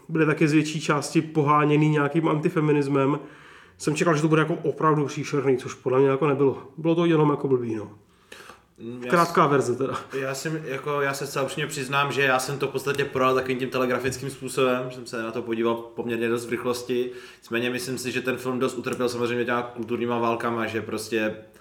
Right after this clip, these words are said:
Speaker 2: chcete obsadit do slavný komedie z osmdesátých let, eh, samý, samý ženy a prostě ženský obsazení, takže to vyvolá v dnešní době, kor v tom roce dva šestnáct, kdy, myslím, ta data doba vycho-, vrcholila,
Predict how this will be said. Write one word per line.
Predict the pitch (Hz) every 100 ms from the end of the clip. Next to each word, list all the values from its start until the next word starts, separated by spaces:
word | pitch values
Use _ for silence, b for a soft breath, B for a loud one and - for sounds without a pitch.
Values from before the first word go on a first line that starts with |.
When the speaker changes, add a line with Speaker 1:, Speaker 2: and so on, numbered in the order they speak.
| b b b b 113
Speaker 2:
chcete | 123 117 123
obsadit | 113 135 113 107
do | 113 113
slavný | 113 120 107 117
komedie | 117 117 113 113 117 117 117
z | 117
osmdesátých | 107 120 110 120 110 123 117
let, | 117 113 113 -
eh, | 113 107 104 107 107
samý, | 107 113 117 110 92 - - -
samý | 127 117 107
ženy | 110 110 107 - - b b b b
a | 101
prostě | 95 107 110
ženský | 107 104 117
obsazení, | 113 120 107 110 110
takže | 107 107
to | 110
vyvolá | 101 101 107 107
v | 101 98
dnešní | 104 - 107
době, | 104 113
kor | 110 113
v | -
tom | 107
roce | 110 120
dva | 110
šestnáct, | 117 120 - 117 101
kdy, | 98
myslím, | 107 107 104
ta | 95
data | 104 107
doba | 104 107
vycho-, | 104 - 120
vrcholila, | 107 113 110 107 104 101